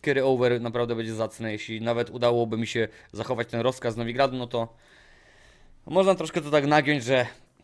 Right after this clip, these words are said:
zrekompensuję to tą stratę karty, no bo jednak będzie to jednostka, chociaż prawdopodobnie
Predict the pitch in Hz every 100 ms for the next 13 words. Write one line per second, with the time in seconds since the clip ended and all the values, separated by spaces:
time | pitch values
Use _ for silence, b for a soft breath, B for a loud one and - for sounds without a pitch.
0 | _ _ _ _ - 120 117 131 139 151
1 | 147 147 - 123 - 123 120 151 127 107
2 | 101 98 117 120 135 117 107 107 107 -
3 | 104 101 - - 113 - 117 110 104 117
4 | 120 113